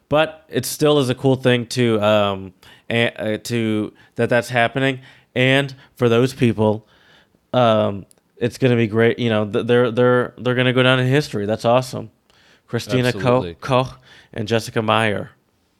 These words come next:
Speaker 2: And
Speaker 1: Or
Speaker 2: I think it's
Speaker 1: Coke,
Speaker 2: great
Speaker 1: probably.
Speaker 2: for,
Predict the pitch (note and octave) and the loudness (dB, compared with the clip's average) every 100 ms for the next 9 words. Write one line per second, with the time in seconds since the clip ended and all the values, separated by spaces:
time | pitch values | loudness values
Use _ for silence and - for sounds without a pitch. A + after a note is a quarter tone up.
0 | _ _ _ _ _ _ _ _ D#3 F3+ | _ _ _ _ _ _ _ _ -4 -2
1 | F#3+ D#3+ A2 - C3 - G#2+ F#2+ - - | -2 -2 -6 -6 -8 0 0 0 -4 -8
2 | G#2+ A2+ G2 F#2+ G#2 A#2 A2 G#2+ G2 | -6 -4 -4 -4 -6 -6 -8 -8 -12